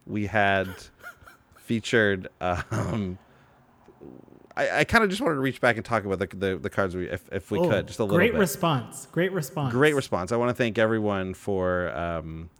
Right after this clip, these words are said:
Speaker 1: for coming out and, and, and watching that one. But this, again, this deck, we're getting back to basics. This one, we, um, we're using it from all the different I Ps. Last time we were only using the current I Ps that are in Magic, but, but we're using the ones that are from all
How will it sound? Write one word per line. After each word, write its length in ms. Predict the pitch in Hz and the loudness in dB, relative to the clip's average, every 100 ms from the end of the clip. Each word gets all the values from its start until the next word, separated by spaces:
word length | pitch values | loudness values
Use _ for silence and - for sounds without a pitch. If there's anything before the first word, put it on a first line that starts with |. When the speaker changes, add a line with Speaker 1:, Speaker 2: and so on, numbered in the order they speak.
| _ _ _ _ | _ _ _ _
Speaker 1:
for 160 | - | -6
coming 240 | 92 113 104 | 0 2 2
out 220 | 95 - | 0 0
and, 240 | 95 92 | -4 -4
and, 360 | - 90 90 87 | -6 -6 -6 -8
and 180 | - 92 | -8 -4
watching 480 | 92 98 101 87 85 | -4 -4 -6 -8 -6
that 180 | 98 95 | -2 -2
one. 120 | 90 | -2
But 260 | 85 - 98 | -4 -6 2
this, 340 | 185 233 - - | 2 2 -4 -8
again, 300 | 117 135 95 | 0 0 0
this 160 | 165 208 | -2 0
deck, 320 | 165 127 123 | 0 0 0
we're 80 | 113 | 0
getting 200 | 170 214 | 0 0
back 160 | 165 - | -4 -4
to 60 | |
basics. 460 | 104 107 - 98 - - - - _ - | -2 -2 -2 -6 -10 -20 -20 -20 _ -4
This 220 | 139 185 | 0 2
one, 300 | 196 180 165 | 2 2 0
we, 320 | 143 135 135 | 0 2 2
um, 420 | - 110 107 104 101 - | 0 0 0 -2 -4 -2
we're 100 | 143 | 0
using 240 | 196 214 | 0 -2
it 100 | 180 | -2
from 160 | 170 120 | -2 0
all 140 | 135 | 0
the 100 | 139 | 2
different 260 | 131 107 - | 0 -2 -2
I 120 | 107 | -2
Ps. 340 | - 92 78 | -4 -8 -2
Last 200 | 117 143 | -2 0
time 200 | - 147 | 0 -2
we 180 | 131 120 | 0 -2
were 80 | 104 | -2
only 220 | 104 113 | 0 0
using 240 | 110 101 104 | 0 -2 -4
the 60 | |
current 280 | 95 113 104 | -2 0 0
I 100 | 98 | 0
Ps 260 | 85 95 85 | -4 -8 -6
that 160 | 90 | -4
are 120 | 82 80 | -4 -6
in 180 | 82 | -6
Magic, 400 | 85 80 80 80 | -8 -8 -8 -10
but, 220 | - 85 - _ _ _ - | -6 -6 -8 _ _ _ -4
but 180 | 90 - | -2 0
we're 200 | 104 175 | 2 2
using 340 | 190 175 165 | 2 0 0
the 60 | 135 | 0
ones 140 | 131 | 0
that 80 | 117 | 0
are 40 | |
from 200 | 113 113 | -2 -4
all 400 | - 104 101 92 | -2 -2 0 -2